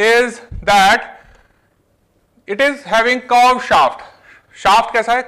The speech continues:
कर्व्ड। उसके एंड कितने हैं? दो, anterior end and posterior end। Anterior end कंटिन्यू करेगा with the costal cartilage, जो हम बार बार देख रहे हैं। So anteriorly there is a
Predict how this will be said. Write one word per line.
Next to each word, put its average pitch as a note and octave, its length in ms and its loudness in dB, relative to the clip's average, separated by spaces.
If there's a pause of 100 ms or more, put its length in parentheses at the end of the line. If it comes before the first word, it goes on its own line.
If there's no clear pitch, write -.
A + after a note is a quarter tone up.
कर्व्ड। D#3 240 2 (560)
उसके F#3+ 180 -10
एंड A3+ 400 -2
कितने B3 280 -6
हैं? B3+ 260 -6 (280)
दो, E3 260 -2 (540)
anterior G3 500 -4
end C4 300 0 (420)
and B3+ 180 -2 (140)
posterior G3+ 640 -4
end। A#2+ 180 -8 (760)
Anterior A#3+ 480 -2
end C4+ 220 -2
कंटिन्यू A#3+ 380 -6
करेगा B3 360 0
with A3+ 200 -4
the A#3+ 180 0
costal A3 340 0
cartilage, A3+ 420 -2
जो G3+ 240 -2
हम G#3 140 -2
बार F#3+ 200 0
बार A3+ 200 0
देख G3+ 200 -2
रहे A3 220 -4
हैं। C4 200 -14 (320)
So A3 100 -2
anteriorly A#3+ 640 -2 (400)
there F#3+ 200 -2
is G#3+ 120 -4
a D#4 120 0